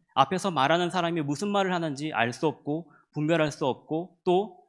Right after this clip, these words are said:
당시에 이런 완악한 행-, 행위가 팽배했던 시대와 같이 우리는 무지하게 사람의 말을 따를 수밖에 없기 때문입니다. 그러므로 자국어로 이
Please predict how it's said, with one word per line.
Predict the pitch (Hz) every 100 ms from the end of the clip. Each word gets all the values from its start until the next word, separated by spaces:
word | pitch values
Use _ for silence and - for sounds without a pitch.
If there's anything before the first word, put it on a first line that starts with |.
| _ _
당시에 | - 156 190 190 - 202 101 101 - _
이런 | 160 170 180 185 185 - _ _ _ _ _ _
완악한 | 123 147 190 190 196 185 202 202 - _ -
행-, | 226 233 196
행위가 | 226 214 160 139 170 _ _ _
팽배했던 | 254 262 226 196 190 185
시대와 | 214 202 190
같이 | 151 117 - 180 120 120 _ _ _
우리는 | 151 180 196
무지하게 | 165 160 196 208 165 151 151 202 _
사람의 | - 208 202 180
말을 | 135 131 170 - -
따를 | 196 208
수밖에 | 190 170 - 139
없기 | - 139 -
때문입니다. | 165 165 113 104 101 113 - _ _ _
그러므로 | - 160 175 170 165 104 _ _ _ _ _ _ _ _
자국어로 | - 156 214 214 151 127 160 _ _ -
이 | 151